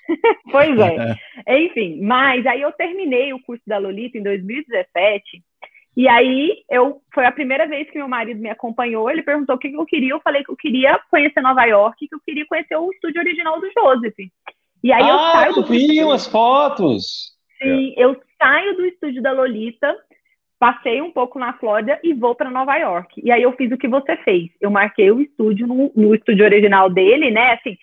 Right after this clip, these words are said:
Speaker 1: que quem conhece a história sabe, né? Que era em outra sala, mas enfim, quem toma
Speaker 2: Uhum.
Speaker 1: conta, né? Quem seguiu, né? Que era da Carola e ficou hoje da Rose, né? Como dona. Eu marquei uma aula com a Rose.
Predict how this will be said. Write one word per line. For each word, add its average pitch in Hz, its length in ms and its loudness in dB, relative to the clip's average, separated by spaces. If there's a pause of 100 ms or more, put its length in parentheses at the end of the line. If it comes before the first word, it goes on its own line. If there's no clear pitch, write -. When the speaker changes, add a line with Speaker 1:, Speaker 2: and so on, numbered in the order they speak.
(320)
Speaker 1:
que 269 100 -8 (120)
quem 370 240 -4
conhece 269 380 -2
a - 20 -2
história 226 400 -2
sabe, 233 340 2
né? 226 220 -8
Que 202 400 -12
era 196 220 -4
em 202 100 -8
outra 220 380 -6
sala, 294 360 -2
mas 247 160 -4
enfim, 240 420 -10
quem 285 200 -6 (160)
toma 302 220 0
Speaker 2:
Uhum. 214 100 -4
Speaker 1:
conta, 175 420 -2
né? 269 280 0 (360)
Quem 254 220 -2
seguiu, 220 380 2
né? 208 160 0
Que 262 100 -2
era 208 180 4
da 214 140 2
Carola 254 680 0
e 330 100 -4
ficou 269 400 -4
hoje 262 200 -6
da 262 140 -6
Rose, 165 540 -8
né? 185 200 -14
Como 233 220 -10
dona. 175 260 -4
Eu 190 80 -8
marquei 254 320 0
uma 254 160 2
aula 233 160 4
com 254 140 -2
a 262 80 4
Rose. 190 260 -8